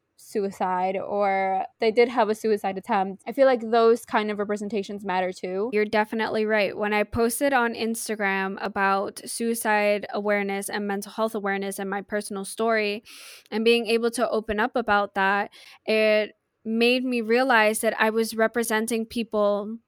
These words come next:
Speaker 2: that look like me. And it's weird to say that, and I know it's gonna sound weird at first, but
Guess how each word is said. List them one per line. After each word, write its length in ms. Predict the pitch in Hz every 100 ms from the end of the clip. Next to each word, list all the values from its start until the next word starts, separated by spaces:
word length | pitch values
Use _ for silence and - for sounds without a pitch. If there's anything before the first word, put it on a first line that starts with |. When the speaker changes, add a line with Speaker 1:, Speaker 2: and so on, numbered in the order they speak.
| _ _ _
Speaker 2:
that 200 | 220 214
look 240 | 226 233
like 220 | 233 214 226
me. 280 | 233 214
And 220 | 202 220 226
it's 160 | 220
weird 320 | 220 247 262
to 140 | 262 247
say 280 | - 214 214
that, 380 | 247 254 269 - - - -
and 100 | 220
I 100 | 220
know 120 | 226
it's 140 | 233
gonna 180 | 247 233
sound 340 | 233 214 220
weird 180 | 214 214
at 200 | 202 -
first, 480 | 208 208 269 - - - - -
but 560 | 233 226 214 202 202